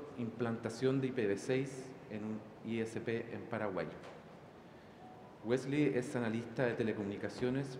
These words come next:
por la Universidad Estácio de Sá de Río de Janeiro, Brasil, con diecisiete años de experiencia en el mercado I S P.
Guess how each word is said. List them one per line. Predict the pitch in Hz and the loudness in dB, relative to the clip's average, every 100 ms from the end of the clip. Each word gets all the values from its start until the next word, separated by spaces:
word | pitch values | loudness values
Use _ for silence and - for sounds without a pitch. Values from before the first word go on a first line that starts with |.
| - | -4
por | 110 | -2
la | 104 | 0
Universidad | 104 101 98 - 110 110 117 - | 0 0 -2 -4 0 2 2 0
Estácio | 104 - - 113 - 113 | -8 -6 -2 -2 -2 -4
de | 104 | -4
Sá | 90 117 135 - - - - - - | -2 0 0 -2 -10 -12 -12 -14 -4
de | 101 95 - - - | -4 -4 -8 -12 -4
Río | 101 | 0
de | 98 | 0
Janeiro, | 98 95 104 110 101 | 0 0 0 0 0
Brasil, | 95 - 131 156 - - - - - - - - - | 0 0 -2 -2 -8 -12 -14 -14 -16 -16 -16 -16 -8
con | 113 98 | -4 -4
diecisiete | 104 101 127 123 131 | -4 -2 2 6 8
años | 135 139 139 | 6 4 2
de | 120 | -4
experiencia | - - 107 117 117 120 | -2 0 2 2 2 0
en | |
el | 113 | 2
mercado | 107 - 113 113 110 104 | 0 2 2 4 4 2
I | 110 | 0
S | 104 - | -2 -2
P. | 90 | -2